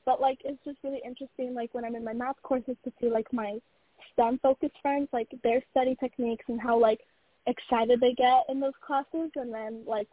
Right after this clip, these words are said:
for me, like, I get really excited in my, like, American cultures class, and, like, I really like studying for that. And so, like, just the diversity here in academics is truly, like,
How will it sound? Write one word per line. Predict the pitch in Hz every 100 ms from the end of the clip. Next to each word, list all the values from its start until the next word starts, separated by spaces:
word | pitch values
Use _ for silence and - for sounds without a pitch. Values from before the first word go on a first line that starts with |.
| -
for | 240
me, | 240 220
like, | 214 220 -
I | 220
get | 220 214
really | 220
excited | 220 - 226 220 220
in | 220
my, | 208
like, | 208 214
American | 226 208 202 214
cultures | - 220 - 214 -
class, | 226 196 214
and, | 214
like, | 202 208 -
I |
really | 202 202 190
like | 208 - -
studying | 254 254 240
for | 208
that. | 190 208 - _ _ _ -
And | 262 254 -
so, | 247 226
like, | 220 220 -
just | 269 -
the | 320
diversity | 294 277 240 226 - 233 226
here | 226 220 208 -
in | 233 208 -
academics | 240 233 214 220 214 -
is | 226 -
truly, | 240 220 214
like, | 202